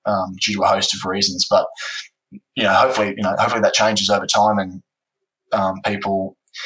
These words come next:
in those areas start to understand why, what, you know, why we're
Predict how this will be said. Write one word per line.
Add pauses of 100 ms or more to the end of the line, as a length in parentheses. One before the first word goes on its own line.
(220)
in
those
areas
start
to
understand
why, (340)
what,
you
know,
why
we're